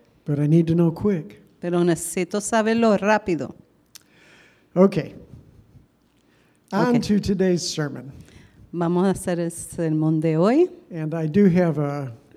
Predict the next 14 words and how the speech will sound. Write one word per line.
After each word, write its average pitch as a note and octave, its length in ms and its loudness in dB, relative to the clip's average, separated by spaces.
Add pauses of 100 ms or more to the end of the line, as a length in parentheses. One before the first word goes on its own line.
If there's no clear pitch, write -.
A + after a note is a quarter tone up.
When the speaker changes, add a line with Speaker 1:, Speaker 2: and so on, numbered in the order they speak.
(100)
Speaker 1:
a C3+ 220 -8
keynote D3 520 -4 (340)
for C#3 180 -10
today. D3 440 -8 (260)
Speaker 2:
<laughs> - 760 -14
Tengo G3 600 2
un G#3 180 2
resumen A#3+ 840 -2
en F3+ 460 -8 (160)
la F#3+ 160 -6
pantalla. G#3+ 540 -6 (1500)
Speaker 1:
In G#3 240 4
previous B3+ 640 6 (140)
sermons, D3+ 800 -4